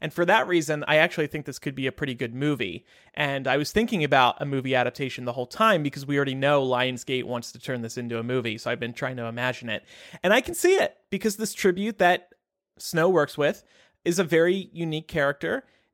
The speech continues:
And it was a refreshing twist. It's kind of like the Baby Yoda of of this Hunger Games spinoff. So I'd give it a B currently. I, I haven't been dying to finish reading it, but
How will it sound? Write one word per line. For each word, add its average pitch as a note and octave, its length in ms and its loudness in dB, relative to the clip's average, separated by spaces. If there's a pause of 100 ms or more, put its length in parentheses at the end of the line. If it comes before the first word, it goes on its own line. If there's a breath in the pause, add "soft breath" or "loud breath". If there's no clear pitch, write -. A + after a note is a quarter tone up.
(100)
And E3+ 420 2
it E3 80 2
was D#3+ 140 0
a E3+ 60 2
refreshing E3+ 500 0
twist. - 440 -2 (120)
It's - 100 -10
kind B3+ 160 2
of B3 80 2
like G3+ 140 2
the E3 80 2
Baby D3+ 360 2
Yoda A#2+ 380 0 (320)
of A#2 440 -8 (240)
of A#2+ 240 -8
this A#2+ 380 -6
Hunger B2 240 -8
Games A2 300 -10
spinoff. F2+ 420 -10 (540 soft breath)
So F3+ 580 4 (720 soft breath)
I'd F#3+ 180 4
give A#3+ 140 2
it G3+ 80 4
a E3 60 6
B D3 280 2
currently. E3 720 0 (260)
I, D3+ 320 2
I C#3+ 160 -4
haven't D#3 300 0
been C#3+ 140 -2
dying C3+ 420 2
to B2 300 -6
finish B2+ 360 -8
reading C3 280 -4
it, C#3+ 220 -2
but A#2+ 300 -2